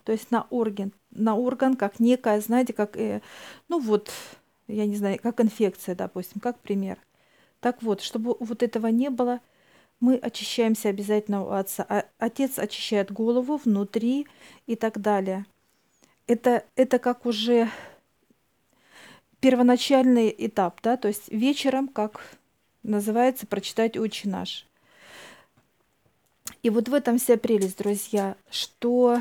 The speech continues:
э, ты живешь в осознанности, ты живешь в счастье, в гармонии с собой, с родными. Э, то есть ты слышишь себя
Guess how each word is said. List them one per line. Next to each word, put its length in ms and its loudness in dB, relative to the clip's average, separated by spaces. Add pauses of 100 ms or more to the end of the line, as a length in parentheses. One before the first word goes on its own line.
(220)
э, 360 -6 (340)
ты 140 0
живешь 380 -2
в 60 -4
осознанности, 1000 -4 (100)
ты 100 -2
живешь 540 -4 (100)
в 120 -12
счастье, 520 -2
в 80 -14
гармонии 720 -4 (440)
с 100 -8
собой, 560 2
с 220 -10
родными. 720 -4 (600)
Э, 380 4
то 100 2
есть 240 -2 (600)
ты 140 4
слышишь 520 0
себя 560 0